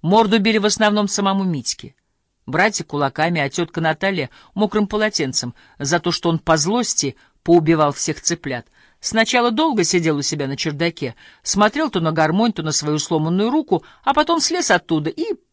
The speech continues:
порубил топором цыплят. За что, неизвестно.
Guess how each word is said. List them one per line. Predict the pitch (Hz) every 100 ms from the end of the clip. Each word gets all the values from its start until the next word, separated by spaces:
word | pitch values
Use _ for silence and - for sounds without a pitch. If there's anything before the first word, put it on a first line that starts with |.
| -
порубил | 147 151 147 143
топором | - 139 139 139 127
цыплят. | - 131 - 127 - _ _ _ _ _ _ _
За | 139 139
что, | - 143
неизвестно. | 131 139 131 127 113 - 120